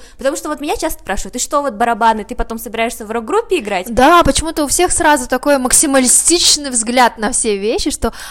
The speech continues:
Speaker 2: обязательно нужно делать для чего-то. Но еще я поняла, вот это, наверное, вот, э, с фотографией тоже связано, почему мне было страшно начать какое-то дело, мне казалось, что если я выбираю этот путь, то он как бы до конца моей жизни. И, конечно, когда мы ставим,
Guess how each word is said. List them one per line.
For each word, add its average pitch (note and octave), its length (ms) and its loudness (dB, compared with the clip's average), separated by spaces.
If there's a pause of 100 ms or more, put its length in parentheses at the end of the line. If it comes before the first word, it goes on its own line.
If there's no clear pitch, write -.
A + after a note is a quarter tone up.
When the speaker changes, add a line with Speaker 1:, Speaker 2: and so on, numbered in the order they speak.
Speaker 2:
обязательно A#3 420 0
нужно G#3+ 220 -4
делать G#3+ 380 -2
для F#3 500 -10
чего-то. - 580 -14
Но B3 100 0
еще C4+ 180 2
я F#4+ 120 6
поняла, A#3+ 380 2
вот G3+ 160 0
это, A3+ 200 -2
наверное, B3 440 -2
вот, A3+ 260 -8
э, A3 200 -6
с - 100 -6
фотографией G#3+ 540 -8
тоже F3 200 -14
связано, B3 540 -8
почему G3 340 -14
мне F#3 200 -14
было F3+ 220 -12
страшно F3 460 -4
начать F3 420 -12
какое-то F#3+ 380 -16
дело, A3+ 280 -10
мне F#3 160 -12
казалось, F#3 440 -10
что - 240 -14
если G3 240 -2
я G3+ 100 0
выбираю F#3+ 520 -4
этот F#3 260 -8
путь, C#4+ 360 -4 (220)
то F#3 500 -4 (180)
он A3 260 0
как F#3+ 240 -2
бы F#3 120 -4
до F#3+ 160 -2
конца F#3+ 400 -4
моей F3+ 260 -8
жизни. F3 480 -6
И, - 140 -14
конечно, A3+ 580 -2
когда G#3 320 -4
мы G3+ 100 -6
ставим, G3+ 540 -4